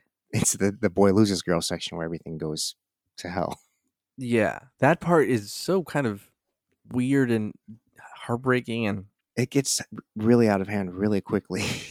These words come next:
Speaker 2: Yeah, yeah. It, it's really, even with that description, it's, you're not covering the movie. You're not really describing the movie
Speaker 1: Yeah, no, you
Speaker 2: because
Speaker 1: can't.
Speaker 2: <laughs> there's so much.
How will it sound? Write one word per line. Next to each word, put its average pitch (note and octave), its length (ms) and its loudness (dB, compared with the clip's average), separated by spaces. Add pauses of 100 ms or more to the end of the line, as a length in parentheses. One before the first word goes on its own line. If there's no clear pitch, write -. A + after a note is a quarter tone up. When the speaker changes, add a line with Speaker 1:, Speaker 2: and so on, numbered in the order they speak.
(100)
Speaker 2:
Yeah, A#2 380 -6 (180)
yeah. F#2+ 240 -14 (160)
It, C#3+ 220 -4
it's D3 320 -6
really, G3+ 440 -8 (460)
even G#3+ 300 -6
with F3+ 120 -4
that C3+ 160 -8
description, C3+ 580 -8
it's, B2+ 280 -8
you're C3 140 -2
not C#3+ 160 -2
covering A#2+ 580 -2 (400)
the A2+ 140 -2
movie. G#2+ 260 -4 (220)
You're C3 140 2
not D3+ 180 2
really D3+ 240 4
describing A2 420 0
the G#2 60 -6
movie G2 440 -6
Speaker 1:
Yeah, A#2+ 140 4
no, F2+ 140 0
you F2+ 80 2
Speaker 2:
because B2 200 4
Speaker 1:
can't. A#2 300 -2
Speaker 2:
<laughs> - 60 -20
there's B2 160 -2
so - 200 -4
much. C#3+ 100 -6